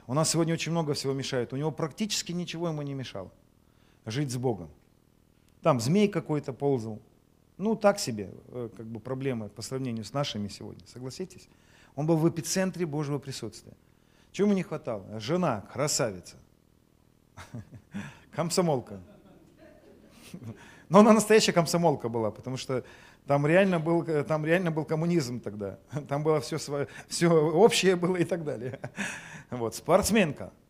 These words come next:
Ну и всё, все дела. Чего не хватало человеку? Но допустил, <laughs> допустил вора. Вот Иисус говорит, десятая глава Евангелия от Иоанна, написано так: "Вор приходит только для того, чтобы украсть,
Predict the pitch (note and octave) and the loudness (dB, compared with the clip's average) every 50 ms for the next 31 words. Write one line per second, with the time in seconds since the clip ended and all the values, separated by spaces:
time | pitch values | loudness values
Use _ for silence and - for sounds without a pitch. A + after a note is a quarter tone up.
0 | _ _ _ - B2 D3+ F#3+ A3 A#3 - - A3 G#3+ F#3+ D3+ - - E3+ D#3 D#3 | _ _ _ -6 -2 0 2 2 2 2 6 6 6 6 6 4 0 0 0 0
1 | C3+ A#2 G2 - - - - - - - G3+ B3 B3+ A#3+ - G#3+ G#3 G#3 G3 F3 | -2 -2 -4 -8 -12 -20 -20 -10 2 4 6 6 6 6 4 4 4 4 4 2
2 | D#3 D3 C#3 - C#3 B2+ B2+ B2 A#2+ - - G2+ - - - - - - - _ | 2 0 -2 -4 -6 -4 -4 -4 -6 -8 -10 -16 -20 -20 -20 -20 -20 -20 -20 _
3 | _ - C#3+ F3+ A3 G#3+ A3 G#3 G3+ G3 - - - A#3+ G3+ E3 B2+ A#2 A#2+ G#2 | _ 0 2 6 8 10 8 8 8 4 2 4 4 4 4 4 4 -2 -6 -6
4 | C3+ D#3+ C#3 A#2 - - - - - - - - - - - A#2+ C3 D#3 - F3+ | -6 -6 -4 -6 -8 -10 -12 -16 -18 -16 -14 -14 -14 -14 -2 0 0 2 2 0
5 | F3 - A3 A3 G3 F3 E3 D#3+ C#3 A2+ F#2+ E2+ - - - _ _ _ _ _ | 0 2 2 2 2 4 4 4 4 2 0 -6 -12 -20 -20 _ _ _ _ _
6 | _ - - - _ _ - F3 G3 - F3 F3 D#3+ - F#3 G3+ F3+ D#3 D#3 D#3 | _ -20 -20 -20 _ _ 4 4 4 4 4 2 4 6 6 6 6 6 6 6
7 | D#3 E3+ E3 D3+ C3+ - - - - - - A2 G2+ A2 - D3+ D3 C#3+ C#3+ C3 | 8 8 6 6 4 0 -6 -14 -16 -14 -14 -10 -8 0 2 2 2 2 2 0
8 | B2+ C3 C3+ C3+ C3+ B2 A2 F#2+ F2 G#2 A#2 A#2 A#2+ C3 B2+ B2+ B2 B2+ B2 A2+ | 2 4 4 4 4 4 2 -2 -6 -8 -6 -4 -2 0 0 0 2 0 0 2
9 | - C#3+ D#3+ E3+ E3+ D#3+ D3 D3 - - - - - - - - - - - - | 2 2 2 4 2 2 -2 -4 -8 -14 -20 -20 -20 -20 -20 -20 -20 -20 -20 -20
10 | - - - - - - - C#3 C#3+ - A3+ G3+ - F#3+ F#3 F3 - E3 D3 - | -20 -20 -20 -20 -20 0 2 4 8 12 12 12 12 12 10 10 10 8 8 8
11 | C3+ C3+ D3+ F3+ G#3 G3 F3+ - - - D#3+ D3+ - - D3 D3+ C#3+ C#3+ C#3+ - | 6 8 12 12 12 12 12 8 4 2 2 2 2 2 2 2 2 0 -2 -4
12 | - - - - - - - - - - _ _ _ _ - G#3 G#3+ A3+ A3 - | -6 -10 -12 -14 -18 -20 -20 -20 -20 -20 _ _ _ _ 10 12 12 12 12 12
13 | - E3 D#3+ C3+ C#3+ C#3+ C#3 - C#3 C3+ D3 D3+ - - C3 B2 C3 B2+ A#2 - | 8 4 4 4 4 2 2 2 0 0 0 -2 -2 -4 -2 0 0 0 0 -2
14 | - B2 G2+ F#2 - - - - - - | -4 -6 -6 -4 -6 -8 -8 -10 -14 -16